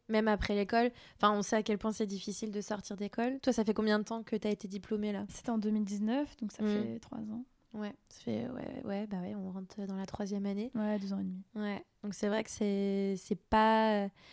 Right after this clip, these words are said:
Speaker 1: c'est pas forcément facile. Après, moi, je sais que, euh, ton C V, à un moment, il m'a fait rêver.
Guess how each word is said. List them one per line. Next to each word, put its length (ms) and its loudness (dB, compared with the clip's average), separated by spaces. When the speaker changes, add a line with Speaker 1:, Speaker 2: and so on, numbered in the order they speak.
Speaker 1:
c'est 160 0
pas 160 8
forcément 500 2
facile. 680 4
Après, 460 4
moi, 140 8
je 100 4
sais 180 2
que, 140 -2
euh, 520 4
ton 120 -2
C 220 4
V, 120 4
à 80 6
un 20 4
moment, 220 2
il 100 2
m'a 120 4
fait 200 -2
rêver. 460 -2